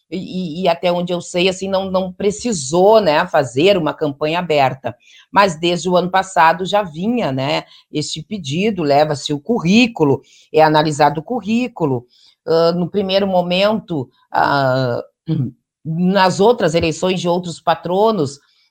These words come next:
né, já havia um consenso junto do Movimento Nacionalista Gaúcho dos nomes, e todos, ah, chancelados e respeitosos com currículos,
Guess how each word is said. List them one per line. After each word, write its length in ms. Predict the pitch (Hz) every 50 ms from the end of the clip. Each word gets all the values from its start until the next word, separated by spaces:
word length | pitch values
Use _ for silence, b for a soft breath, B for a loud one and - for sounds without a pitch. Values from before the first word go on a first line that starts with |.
| _ _
né, 220 | 151 165 185 190
já 140 | 175 185 185
havia 360 | 165 135 123 135 185 226 254 240
um 100 | 202 180
consenso 920 | - 180 170 170 175 - - 196 202 233 262 269 262 - - - 156 135
junto 400 | 123 110 147 190 247 277 226 -
do 120 | 175 151 160
Movimento 400 | 165 160 147 156 175 185 185 175
Nacionalista 420 | 175 170 - 165 160 160 - 175
Gaúcho 500 | 151 160 156 160 175 196 - - 151 b b b b b b b _
dos 480 | - - 85 87 117 170 180 143 131 143
nomes, 640 | 175 180 185 214 247 277 269 196 151 131 - - - _ _ _ _ _ _ -
e 60 | 147
todos, 680 | 143 - - 226 247 254 226 180 156 139 - - - _ _ _ _ _
ah, 280 | - 147 151 147 147 151
chancelados 920 | - - 175 156 - - 165 156 147 147 156 190 233 247 196 170 139 143
e 40 | 143
respeitosos 1000 | - 170 160 - _ 160 147 147 _ 160 151 147 170 220 247 247 180 160 139 -
com 180 | - - 156 147
currículos, 640 | - 165 147 143 170 196 208 - 294 285 - -